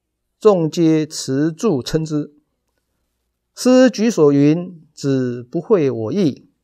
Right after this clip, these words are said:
乃告急。”啊，这是景德，景德传灯录里面啊，李州药山惟元禅师啊的一则公案啊，那也，也被记录起来。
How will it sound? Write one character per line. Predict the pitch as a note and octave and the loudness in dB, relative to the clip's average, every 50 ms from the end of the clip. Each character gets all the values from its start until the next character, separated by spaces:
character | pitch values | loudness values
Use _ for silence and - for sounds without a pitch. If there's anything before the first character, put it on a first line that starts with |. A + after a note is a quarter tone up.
| _ _ | _ _
乃 | - B2+ A#2 A2+ A2+ | -8 -6 -6 -4 -2
告 | - - C3+ B2 | 0 0 0 -2
急。” | - A2+ G#2+ G#2+ A2 B2 C#3 C#3 - - _ _ _ _ _ _ _ _ _ - | -4 -10 -10 -6 -4 -2 -2 -2 -4 -6 _ _ _ _ _ _ _ _ _ -6
啊， | A#2 A2+ A#2 | -6 -2 0
这 | A#2 G3+ | 2 4
是 | A3+ A3+ G#3+ | 4 4 4
景 | - D#3+ C3 B2+ B2+ C3 - - _ - | 2 0 -2 -2 -2 -2 -4 -8 _ -4
德， | - C3 C3 C#3+ - - - - _ _ _ | -2 -2 -2 -2 -6 -10 -20 -20 _ _ _
景 | - D3+ C3+ | -6 -4 -2
德 | C3+ D#3+ D#3 | 2 2 2
传 | D#3+ D#3 E3+ E3 | 2 2 -2 0
灯 | F3 G3+ F#3+ G3+ | 0 0 0 2
录 | G#3+ G3+ D#3 | 2 2 2
里 | C3 A#2+ | 2 0
面 | C3+ D#3 D#3 C3+ B2 | 0 2 2 2 0
啊， | A2+ A2+ A2 A2 | -2 -6 -6 -6
李 | B2 B2 B2 B2 | -6 -6 -6 -4
州 | A#2 - - F3 E3+ F3+ | -2 0 2 2 2 2
药 | G#3 F#3+ D#3+ C#3+ C3 | 2 2 0 0 -2
山 | - - D#3 D3 D#3 | -4 -6 -6 -4 -4
惟 | - C#3 C3+ C3+ | -2 0 2 2
元 | C3 B2+ C3 B2+ | 2 2 0 -2
禅 | - - B2+ C3 | -6 -6 -8 -8
师 | C3+ - D#3 D3+ - - _ _ _ _ _ _ _ _ _ _ _ _ _ _ _ _ _ | -6 -6 -6 -8 -8 -10 _ _ _ _ _ _ _ _ _ _ _ _ _ _ _ _ _
啊 | - A#2+ A#2+ B2 A#2+ | -6 -4 -4 -2 0
的 | - D3+ | 0 0
一 | E3+ | 0
则 | F#3 - C3+ | 0 0 -2
公 | - E3+ E3 F3 | 0 0 0 2
案 | F#3 D3+ B2 | 2 0 0
啊， | A2+ A#2 - - _ _ _ _ _ _ | -4 -10 -14 -20 _ _ _ _ _ _
那 | - A#2+ A#2 | -10 -8 -6
也， | A2+ A2+ A#2+ C3+ - | -6 -6 -6 -6 -6
也 | C#3 A#2+ | -6 -4
被 | G#2+ E3 E3 | 0 0 0
记 | D#3+ F#3 F3+ | 2 2 2
录 | E3 D#3 | 2 2
起 | - - A#2 | 0 -2 -8
来。 | G#2+ - - - _ | -14 -16 -18 -20 _